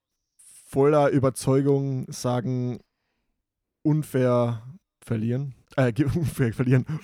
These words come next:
Unfair, <laughs> natürlich nicht. Aber fair verlieren.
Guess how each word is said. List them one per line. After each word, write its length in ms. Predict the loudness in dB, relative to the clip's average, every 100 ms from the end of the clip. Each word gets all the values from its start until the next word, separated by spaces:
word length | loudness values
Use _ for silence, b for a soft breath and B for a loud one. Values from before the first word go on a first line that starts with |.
| 0
Unfair, 420 | 0 0 -2 -4 -2 -4 -4
<laughs> 400 | -6 -6 -6 -8
natürlich 280 | -8 -6 -6
nicht. 260 | -6 -8 _ -14 -10 -10 B
Aber 260 | -2 0 0 -4
fair 380 | -10 0 2 4
verlieren. 540 | 4 4 2 2 -2